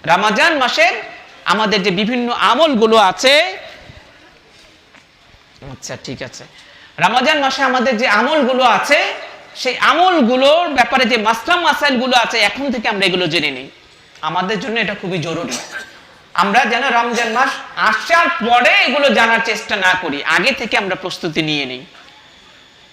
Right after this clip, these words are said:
আরেকটি বিষয় হচ্ছে কি, আমাদের দেশে দেখা যায় রমজানের প্রস্তুতি বলতে বোঝায় কি, চাল, ডাল, গরুর গোশত, মুরগি, মাংস সব কিছু ডিপ ফ্রিজে ঢুকাও, আয়না।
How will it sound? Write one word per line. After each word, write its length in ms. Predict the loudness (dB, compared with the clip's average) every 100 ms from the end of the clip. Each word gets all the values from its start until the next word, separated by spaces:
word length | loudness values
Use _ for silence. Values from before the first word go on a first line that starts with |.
| -20 -20 -6
আরেকটি 400 | 0 0 0 0
বিষয় 260 | 0 2 2
হচ্ছে 320 | 0 0 -2
কি, 200 | 0 -2 -6 -16 -20 -20 -20 -20 _ -20 _
আমাদের 380 | 0 2 2 2
দেশে 200 | 0 0
দেখা 260 | 0 0 0
যায় 140 | 2
রমজানের 540 | 2 2 2 0 0 -2
প্রস্তুতি 480 | -6 -8 -6 -6 -4
বলতে 320 | -2 -2 -2
বোঝায় 320 | -2 -2 -2 -2
কি, 320 | 0 0 -2 -10 -20 -20 -20 -20 _ -20 -20 -16 -2
চাল, 500 | 2 4 4 2 2
ডাল, 340 | 4 4 2
গরুর 320 | -2 -2 0
গোশত, 280 | -2 -4 -4
মুরগি, 420 | -4 -2 -2 0
মাংস 280 | 0 -2 -4
সব 320 | -6 0 0 -2
কিছু 180 | -6 -4
ডিপ 200 | -4 -4
ফ্রিজে 300 | -2 -2 0
ঢুকাও, 340 | -2 0 -2 -2
আয়না। 320 | -4 -4 -6